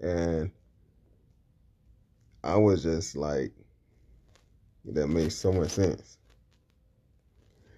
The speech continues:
But, like, I like what he said, like, a soul tie is, like, it's, it's like a hindrance.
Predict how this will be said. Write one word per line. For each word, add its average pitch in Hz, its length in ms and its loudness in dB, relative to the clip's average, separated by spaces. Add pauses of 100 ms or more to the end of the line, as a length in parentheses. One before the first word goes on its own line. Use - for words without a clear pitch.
(340)
But, 110 180 8
like, 110 400 4 (2250)
I - 100 -4
like 107 180 6
what 95 120 4
he 87 80 -2
said, 92 320 2
like, 78 180 2
a 71 120 -2
soul 95 240 0
tie 82 380 0
is, 71 560 -4 (3000)
like, 98 240 2
it's, 101 160 4
it's 98 180 0
like 95 140 2
a 71 80 -4
hindrance. 90 800 0